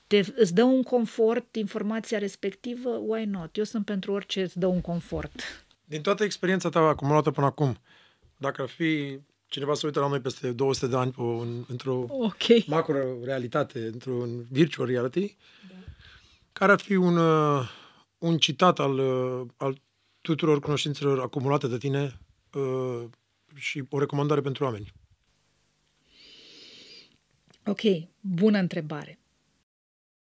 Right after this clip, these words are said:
Speaker 2: Și să adaug la asta și încă ceva. Avem liber arbitru sau totul este predestinat?
Speaker 1: Este o,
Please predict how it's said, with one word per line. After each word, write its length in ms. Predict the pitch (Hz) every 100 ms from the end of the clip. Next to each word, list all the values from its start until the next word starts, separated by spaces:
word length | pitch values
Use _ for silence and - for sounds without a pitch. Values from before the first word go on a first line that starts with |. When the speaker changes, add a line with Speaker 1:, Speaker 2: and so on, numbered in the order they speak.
| _ _ _ _ _ _
Speaker 2:
Și 140 | - 151
să 100 | 170
adaug 300 | 151 180 156
la 100 | 156
asta 220 | 160 165
și 120 | -
încă 120 | 160 143
ceva. 400 | 127 117 101 _ _ - - _ _ _ _ _ _ _ _
Avem 320 | 143 143 175
liber 280 | 165 151 156
arbitru 600 | 156 135 131 196 190 180
sau 260 | - 170 151
totul 280 | 156 147
este 140 | 139 117
predestinat? 680 | 143 127 - 117 101 - - _ _ _ _ _ _ _ _ _ _ _ _ _ _ _ _ -
Speaker 1:
Este 280 | 214 -
o, 180 | 226 208